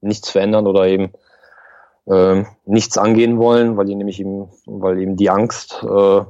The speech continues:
da triumphiert. Ähm, ja, und das ist dann eigentlich auch der Grund, wieso man dann auch, äh,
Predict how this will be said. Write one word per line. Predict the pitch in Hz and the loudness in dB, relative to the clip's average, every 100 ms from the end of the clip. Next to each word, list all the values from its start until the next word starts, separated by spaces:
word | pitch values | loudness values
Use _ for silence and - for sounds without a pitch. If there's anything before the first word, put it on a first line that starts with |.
| - | -4
da | 101 98 | -2 -2
triumphiert. | - 101 101 - 107 107 _ _ _ _ _ _ _ _ - | -4 -8 -6 0 0 -2 _ _ _ _ _ _ _ _ -2
Ähm, | 104 104 104 101 _ _ _ _ _ _ _ _ | 2 2 0 -6 _ _ _ _ _ _ _ _
ja, | 104 120 | -2 0
und | 120 101 - - - - - | 0 -4 -14 -20 -20 -20 -14
das | 95 - | -12 -6
ist | 110 | -4
dann | 107 | -2
eigentlich | 110 113 110 | -2 -4 -8
auch | 101 | -8
der | 104 | -8
Grund, | - 113 104 | -8 -8 -8
wieso | 98 107 | -6 -2
man | 104 | 0
dann | 101 101 | 0 0
auch, | 98 95 - 98 95 95 | 0 -2 -4 0 2 2
äh, | 95 | 0